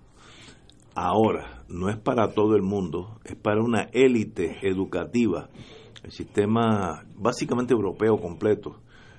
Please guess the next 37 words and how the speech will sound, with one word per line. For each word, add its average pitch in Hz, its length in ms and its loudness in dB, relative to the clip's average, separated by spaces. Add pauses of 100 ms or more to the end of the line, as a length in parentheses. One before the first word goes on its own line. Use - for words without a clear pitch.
(160)
Las 92 180 0
universidades 104 500 0
no 104 140 0
es 113 80 -4
para 110 240 0
que 85 120 -4
todo 85 180 0
el 101 60 0
mundo 104 300 2
quiera 92 360 0
ir 92 160 2
a - 20 0
la 90 60 -2
universidad, 92 440 -4
va 90 120 -2
a 90 60 -2
ir 95 80 2
a 95 80 0
la 92 80 -4
universidad, 85 440 -4
no. 90 260 -8 (480)
Es 104 280 -2
unos 131 280 2
que 110 120 0
van 113 240 0
cualificando 110 840 0
en 90 140 -6
las 82 140 -8
escuelas 107 400 -2
superiores, 101 680 0 (680)
eh, 82 880 -6 (400)
en 85 160 -12
Francia 92 380 -6
es 90 180 -4
école, 107 540 2
escuela 101 680 0
de, 85 340 -6